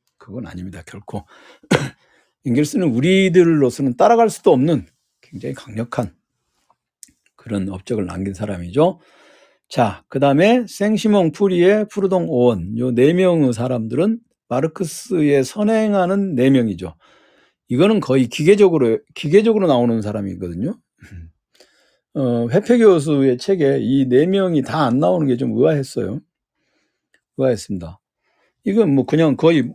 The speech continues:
마르크스에 대해서 얘기한다 그러면 요 네 명, 네 명은 그냥 우리가 저 어디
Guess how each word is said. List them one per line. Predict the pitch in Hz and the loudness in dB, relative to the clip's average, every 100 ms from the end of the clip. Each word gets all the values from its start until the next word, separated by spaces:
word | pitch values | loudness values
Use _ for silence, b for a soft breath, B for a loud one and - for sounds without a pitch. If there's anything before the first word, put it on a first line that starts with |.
| - | -2
마르크스에 | 139 208 254 - 262 214 | 0 2 -2 0 2 4
대해서 | 180 156 | 2 2
얘기한다 | 151 170 170 196 156 | 0 0 0 0 0
그러면 | 170 180 170 175 160 208 _ _ _ _ _ _ _ _ _ _ _ _ _ - | 0 -2 -2 -2 -2 -6 _ _ _ _ _ _ _ _ _ _ _ _ _ -2
요 | 160 | 2
네 | 147 185 | 2 4
명, | 208 202 175 | 2 2 2
네 | 143 | 2
명은 | 185 202 170 135 | 4 2 2 0
그냥 | 143 139 131 | 0 2 2
우리가 | 139 139 120 | 2 0 -2
저 | - 120 117 | -2 0 0
어디 | 131 127 | -2 -4